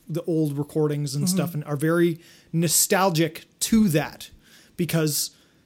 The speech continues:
Speaker 1: that's what they grew up on. And I'm the same way.
Speaker 2: Yeah.
Speaker 1: When I listen to old records that I loved, I'm like, "Holy crap, this is not recorded well. This is out of tune," or
Speaker 2: Yeah, yeah,
Speaker 1: whatever.
Speaker 2: yeah, yeah.
Speaker 1: But I loved it back then 'cause that was the best we had and that was the bands that we had.
Speaker 2: Yeah.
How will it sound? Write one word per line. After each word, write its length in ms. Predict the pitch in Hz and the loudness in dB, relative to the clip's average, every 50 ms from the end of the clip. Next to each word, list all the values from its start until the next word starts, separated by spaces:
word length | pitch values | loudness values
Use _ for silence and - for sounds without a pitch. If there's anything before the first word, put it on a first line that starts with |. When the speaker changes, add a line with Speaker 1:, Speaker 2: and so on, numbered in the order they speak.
| _ _ - | _ _ -6
Speaker 1:
that's 200 | 156 165 156 - | -4 -4 -2 -4
what 60 | - 143 | -4 -4
they 80 | 160 | -4
grew 220 | 135 139 147 151 143 | -2 0 0 0 0
up 100 | 139 - | 0 -2
on. 120 | 165 170 | -2 -2
And 80 | 170 170 | 0 0
I'm 100 | 190 208 | 0 0
the 80 | 190 | 0
same 260 | - - 208 208 202 | 0 0 0 0 2
way. 320 | 196 220 240 202 156 - - - | 2 2 0 0 -2 -2 -2 0
Speaker 2:
Yeah. 180 | 240 226 185 | 2 2 4
Speaker 1:
When 120 | 180 190 196 | 4 4 4
I 40 | 190 | 4
listen 240 | 190 214 202 - 214 | 4 4 4 4 2
to 60 | 208 | 4
old 240 | 208 208 202 196 180 | 4 4 4 4 4
records 320 | 190 196 - 202 175 151 | 4 4 4 4 2 2
that 80 | 170 175 | 2 2
I 40 | 160 | 2
loved, 300 | 156 175 190 196 180 151 | 4 4 4 4 2 2
I'm 40 | 156 | -2
like, 120 | 147 127 - | -4 -6 -6
"Holy 260 | 190 196 165 139 123 | -6 -6 -6 -6 -8
crap, 380 | - - 180 175 170 156 - - | -8 -4 -2 -2 -2 -2 -4 -4
this 160 | 175 160 165 | -6 -4 -2
is 80 | 175 | -2
not 180 | 147 156 165 - | -2 -2 -2 -4
recorded 380 | 147 139 - 175 180 175 160 135 | -6 -6 -2 0 0 0 0 0
well. 240 | 156 156 165 160 151 | 0 0 0 0 -2
This 100 | 151 147 | -2 -4
is 80 | 151 143 | -2 -2
out 120 | 160 151 | -2 -2
of 80 | 135 - | -4 -6
tune," 380 | - - 214 196 190 185 185 | -2 0 2 2 4 2 2
or 100 | 170 156 | 2 2
Speaker 2:
Yeah, 140 | 143 262 254 | 4 4 6
yeah, 100 | 247 220 | 6 8
Speaker 1:
whatever. 160 | 220 - 233 | 6 6 6
Speaker 2:
yeah, 100 | 233 233 226 | 4 4 4
yeah. 220 | 220 214 185 160 147 - - _ _ | 2 2 2 0 -2 -6 -14 _ _
Speaker 1:
But 140 | - 190 | 0 2
I 80 | 165 147 | 2 2
loved 360 | 151 160 214 247 247 208 156 185 | 2 4 4 6 4 4 2 0
it 80 | 180 - | 0 0
back 240 | 190 170 160 - | 0 0 0 2
then 260 | - 240 240 202 175 170 | 4 4 4 4 4 2
'cause 160 | 156 160 147 | 0 0 2
that 200 | 143 180 180 185 | 2 2 2 2
was 140 | 202 180 151 | 2 2 2
the 60 | 147 160 | 2 2
best 260 | 143 175 156 - - | 2 2 0 0 0
we 120 | 170 160 135 | 0 0 2
had 320 | 135 170 170 170 170 165 | 2 2 2 2 0 0
and 200 | 185 190 165 156 | -2 -2 -2 -2
that 140 | 156 165 156 | -2 -2 -4
was 100 | 165 127 | -4 -4
the 60 | 139 | -4
bands 380 | 131 - 175 208 214 196 170 143 | -2 0 0 2 2 0 0 -2
that 80 | 156 143 | -4 -6
we 80 | 143 | -10
had. 300 | 131 - 131 120 120 - | -10 -10 -12 -14 -10 -6
Speaker 2:
Yeah. 200 | - 170 156 - | -4 -4 -4 -6